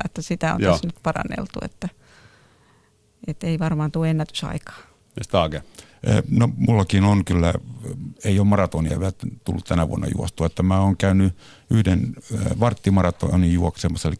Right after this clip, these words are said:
Speaker 3: kymmenen piste viisi kilometriä, sitten yhden vitosen kävin ihan, eh, juoksemassa ja kokeilemassa vähän vauhtia, ja, eh, on kyllä,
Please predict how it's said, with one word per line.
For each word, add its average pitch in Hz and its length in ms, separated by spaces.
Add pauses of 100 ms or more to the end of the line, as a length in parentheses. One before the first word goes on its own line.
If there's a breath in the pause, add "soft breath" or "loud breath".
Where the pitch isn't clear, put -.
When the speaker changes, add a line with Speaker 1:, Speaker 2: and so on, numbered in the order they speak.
(120)
Speaker 3:
kymmenen 85 380
piste - 340
viisi 104 240
kilometriä, 85 460
sitten 87 220
yhden 90 180
vitosen 85 480 (380 loud breath)
kävin - 280
ihan, 147 200
eh, - 380 (320)
juoksemassa 85 720
ja 90 60
kokeilemassa - 560
vähän 80 220
vauhtia, 80 460
ja, 82 120 (520 loud breath)
eh, 92 120 (400)
on 120 140
kyllä, 101 220